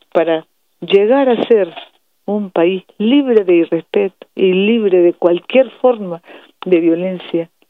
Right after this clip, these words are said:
contra nosotras las mujeres. Tenemos también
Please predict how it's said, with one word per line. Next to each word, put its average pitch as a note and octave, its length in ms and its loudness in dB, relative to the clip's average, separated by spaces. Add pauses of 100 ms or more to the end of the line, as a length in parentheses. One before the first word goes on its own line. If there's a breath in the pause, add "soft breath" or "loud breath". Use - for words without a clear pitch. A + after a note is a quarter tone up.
(180)
contra D#3+ 560 -6 (160)
nosotras D#3 600 -4
las D3 180 -16
mujeres. C#3+ 480 -12 (760)
Tenemos E3 380 -2
también F3+ 640 0